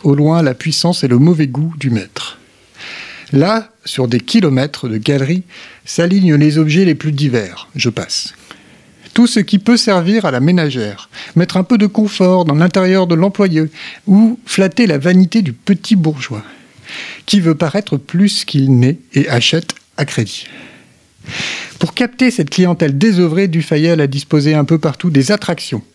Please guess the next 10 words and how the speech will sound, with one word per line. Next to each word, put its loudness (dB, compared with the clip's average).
Je -10
passe -6
encore. -4
Et 2
cette -2
colossale 2
boutique -2
apparaît -2
au -2
populaire -2